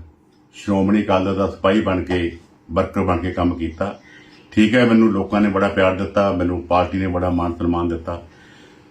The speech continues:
ਸੋ ਇਸ ਕਰਕੇ ਮੈਂ ਸ਼-, ਜਦ ਤੱਕ ਮੇਰੀ ਜ਼ਿੰਦਗੀ ਆ, ਮੈਂ ਸ਼੍ਰੋਮਣੀ ਅਕਾਲੀ ਦਲ ਦਾ ਵਰਕਰ ਦੇ ਤੌਰ 'ਤੇ ਕੰਮ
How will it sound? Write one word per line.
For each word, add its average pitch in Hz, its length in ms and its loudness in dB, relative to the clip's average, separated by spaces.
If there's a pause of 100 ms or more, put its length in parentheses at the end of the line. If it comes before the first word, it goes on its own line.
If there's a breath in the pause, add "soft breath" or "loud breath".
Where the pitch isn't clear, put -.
(100)
ਸੋ 120 140 4
ਇਸ 117 60 0
ਕਰਕੇ 131 680 2 (640)
ਮੈਂ 110 400 4
ਸ਼-, - 220 -12 (280)
ਜਦ 107 180 4
ਤੱਕ 113 160 0
ਮੇਰੀ 110 260 6
ਜ਼ਿੰਦਗੀ 95 460 0
ਆ, 80 200 -2 (320)
ਮੈਂ 95 240 2
ਸ਼੍ਰੋਮਣੀ 92 480 0
ਅਕਾਲੀ 87 180 0
ਦਲ 85 140 -2
ਦਾ 87 100 0
ਵਰਕਰ 82 360 -4
ਦੇ 87 120 -4
ਤੌਰ 85 220 -2
'ਤੇ 87 120 -6
ਕੰਮ 82 340 -4